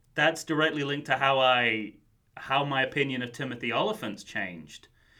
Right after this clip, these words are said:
Where I remember when I saw this in two thousand seven, all I had from, all I'd seen Oliphant do was Deadwood, which is a, a phenomenal, as, as, uh, Sheriff Bullock, which is a phenomenal performance.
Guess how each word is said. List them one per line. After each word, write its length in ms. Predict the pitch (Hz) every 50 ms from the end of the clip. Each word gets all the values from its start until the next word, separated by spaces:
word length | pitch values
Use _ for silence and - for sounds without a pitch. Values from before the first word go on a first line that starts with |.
| _ _ _ _
Where 180 | 135 139 147 151
I 40 | 156
remember 300 | 160 165 170 165 165 151
when 180 | 147 151 147
I 100 | 143 143
saw 200 | 139 - 147 135
this 200 | 131 131 127 -
in 80 | 123 123
two 180 | - 139 131
thousand 360 | - 139 131 123 123 120 120 117
seven, 440 | - - 139 143 151 - 131 117
all 180 | 120 127 139 147
I 120 | 143 131
had 400 | 127 127 131 123 117 110 110 - - - _ _ _ _ _ _
from, 380 | - - 143 131 117 117 113 - - - - - - _ _ _
all 160 | 131 147 165
I'd 140 | 160 143 151
seen 320 | - - 160 156 165 156
Oliphant 420 | 139 127 131 127 - 127 117 113 110
do 220 | 131 131 135 135 120
was 420 | 117 113 110 104 - - - - - 127
Deadwood, 560 | 120 185 233 220 147 120 101 90 87 87 - - _ _ _ _ _ _ _ _ _ _
which 400 | 135 139 127 120 - - - -
is 220 | - 139 120 117
a, 200 | 127 123 117 113 - - - 127
a 80 | 135 131
phenomenal, 500 | - - 160 165 185 196 196 170 151 131
as, 220 | 123 120 117 -
as, 320 | - 139 127 120 - -
uh, 80 | 131 120
Sheriff 360 | 117 - 143 127 123 120 -
Bullock, 420 | - 135 139 143 107 90 - - - -
which 240 | 123 117 110 - -
is 60 | 110
a 60 | 113
phenomenal 520 | - - 123 127 135 151 160 147 131 120
performance. 640 | 117 - 107 - 131 139 147 131 110 90 87 85 -